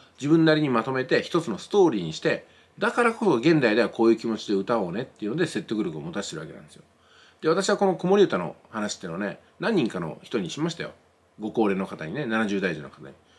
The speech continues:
そしたらね、「長年歌ってきたけども、そんな意味があるんだね。じゃあこれからはそういった気持ちで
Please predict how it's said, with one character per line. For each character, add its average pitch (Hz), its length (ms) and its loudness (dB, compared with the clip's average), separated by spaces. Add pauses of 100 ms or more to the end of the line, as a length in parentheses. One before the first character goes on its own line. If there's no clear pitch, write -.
(120)
そ - 120 -12
し - 40 -8
た 147 100 0
ら 101 60 -2
ね、 95 200 -6 (340)
「長 156 260 2
年 226 160 4
歌 202 160 0
っ - 80 -8
て 196 100 -4
き - 60 -10
た 135 100 -6
け 98 100 -10
ど - 80 -12
も、 82 140 -12 (340)
そ - 280 -6
ん 208 120 6
な 262 120 4
意 262 60 2
味 202 120 6
が 110 120 4
あ 98 40 0
る 92 60 -4
ん 85 80 -6
だ 78 100 -10
ね。 87 280 -10 (600)
じ - 80 -10
ゃ - 60 -10
あ - 60 -16
こ 120 60 -10
れ 139 80 -2
か 196 140 2
ら 185 100 4
は 123 260 2
そ 131 200 -4
う 151 40 2
い 160 40 4
っ - 20 -12
た 180 120 -4
気 180 120 -4
持 180 100 2
ち 170 140 -6
で 170 280 0